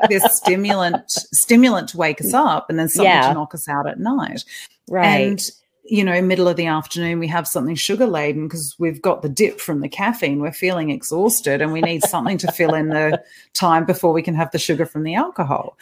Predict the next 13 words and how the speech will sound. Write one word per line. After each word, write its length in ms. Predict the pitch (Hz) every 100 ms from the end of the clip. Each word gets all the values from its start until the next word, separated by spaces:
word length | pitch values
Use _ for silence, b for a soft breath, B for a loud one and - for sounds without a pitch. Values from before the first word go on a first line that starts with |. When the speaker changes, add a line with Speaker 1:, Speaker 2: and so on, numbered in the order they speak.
| B B B 247 - 233
Speaker 1:
And 160 | 226
so 200 | 220 254
we 120 | 226 233
Speaker 2:
Yeah. 100 | -
Speaker 1:
do 240 | 233 285
often 400 | 240 - 202 180 165 165
live 320 | 214 339 277
that 320 | 214 165 -
way. 580 | 165 202 277 170 - - b b b _
Speaker 2:
Right. 320 | 156 185 226
Speaker 1:
But 200 | 196 -
what, 300 | 180 254 277 - _
what 240 | - 170